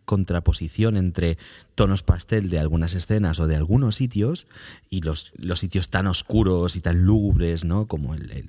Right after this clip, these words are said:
por ejemplo, La Tormenta o, por ejemplo, ¿no? Eh, al principio, antes de entrar en el pueblo de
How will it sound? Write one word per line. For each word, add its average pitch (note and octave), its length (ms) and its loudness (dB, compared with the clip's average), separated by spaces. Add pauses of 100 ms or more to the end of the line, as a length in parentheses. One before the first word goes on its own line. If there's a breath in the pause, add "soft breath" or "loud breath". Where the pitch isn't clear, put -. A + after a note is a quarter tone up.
(160)
por - 120 -10
ejemplo, D#2 260 -4
La D#2 120 -2
Tormenta D#2+ 720 -2
o, C2 220 -6
por C#2 160 -4
ejemplo, D#2 500 -2 (320 loud breath)
¿no? G2+ 200 2
Eh, E2+ 160 0
al D#2+ 120 -2
principio, F2+ 520 0
antes F2 360 -2
de F2 80 -2
entrar E2+ 400 -2
en D#2+ 140 0
el D#2 80 -2
pueblo E2+ 440 0
de D2 720 0